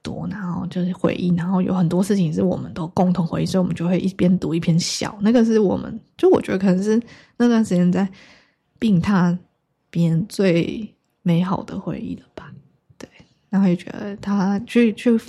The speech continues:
去让他回忆说：“哦，他的人生那么有意义。”对，那我还记得那时候妈妈就很等着我们的投稿，最后你就写出来一篇，就是跟绘本有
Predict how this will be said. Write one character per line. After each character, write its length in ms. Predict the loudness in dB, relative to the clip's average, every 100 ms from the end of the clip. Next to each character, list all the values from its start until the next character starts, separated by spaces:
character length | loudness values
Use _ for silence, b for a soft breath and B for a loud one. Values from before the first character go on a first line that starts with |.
| -14 -2
去 160 | 0
让 160 | 2 2
他 180 | 0 0
回 240 | -2 -2
忆 60 | -2
说 120 | -2 -4
：“哦， 60 |
他 160 | -2 0
的 100 | 0
人 140 | -2 -2
生 140 | 0
那 80 | 0
么 160 | 0 -2
有 20 |
意 80 | -6
义。” 320 | -4 -4 -6 _ _
对， 160 | -12 -12 B B B B _
那 420 | 0 2 4 4 2 -4 _ _ _ -2
我 80 |
还 200 | 2 2
记 80 | 4
得 80 | 4
那 120 | 4
时 80 | 4
候 60 | 4
妈 100 | 4
妈 140 | 4
就 100 | 4
很 380 | 2 2 0 -6 _ _ _ _
等 220 | 0 0 0
着 100 | -4
我 240 | -4 -6
们 180 | -8 -14 -16
的 120 | -18 -18 -20 _ _ _
投 300 | -8 -4 -4 -4 -8
稿， 120 | -8 -10 _ _ _
最 160 | 2 4
后 160 | 6 4
你 100 | 2
就 160 | 2
写 320 | 0 -2 -6 -8
出 260 | -6 -2
来 140 | -2 -2
一 100 | -4
篇， 400 | -4 -4 -4 -4
就 120 | -6
是 280 | -2 -2 -4 0
跟 180 | 0
绘 200 | 0 -2
本 200 | -4 -8
有 100 | -20